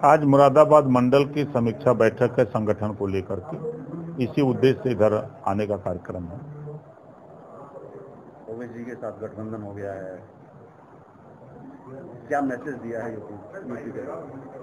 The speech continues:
Speaker 1: देखिए, पचास दलों का गठबंधन भारतीय जनता पार्टी मिला करके देश और प्रदेश में सरकारें बनाई। पचास दलों का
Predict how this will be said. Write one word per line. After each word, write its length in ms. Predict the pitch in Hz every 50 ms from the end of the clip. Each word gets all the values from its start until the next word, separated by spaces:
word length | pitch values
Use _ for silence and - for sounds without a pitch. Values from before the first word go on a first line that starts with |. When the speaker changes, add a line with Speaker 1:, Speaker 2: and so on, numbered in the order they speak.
| - - - - - - - - - - - - - 156
Speaker 1:
देखिए, 460 | 170 175 175 - 202 214 214 214 220 214 - - - - - - - - - - - -
पचास 360 | 151 139 139 - 175 196 190 147 143
दलों 200 | 160 175 180 190 185
का 120 | 196 180 156
गठबंधन 600 | 156 151 147 143 151 151 151 135 160 170 147 113 120 87 - - - - - - - - - -
भारतीय 320 | 110 139 139 - - 170
जनता 300 | 156 160 156 151 - 170 156
पार्टी 320 | - 160 147 143 147 160 156
मिला 260 | 147 139 135 147 147
करके 340 | 143 - 151 143 131 - 160 127
देश 340 | 120 135 147 139 139 -
और 80 | 143 139
प्रदेश 320 | 139 - 127 117 131 131 117 135
में 80 | 139 123
सरकारें 460 | - 127 113 - - 110 107 110 104
बनाई। 300 | 98 95 92 87 87 87 - - - - - - - - - - - -
पचास 340 | 123 113 143 143 143 135 107
दलों 260 | 110 113 107 104 101
का 200 | 92 104 131 190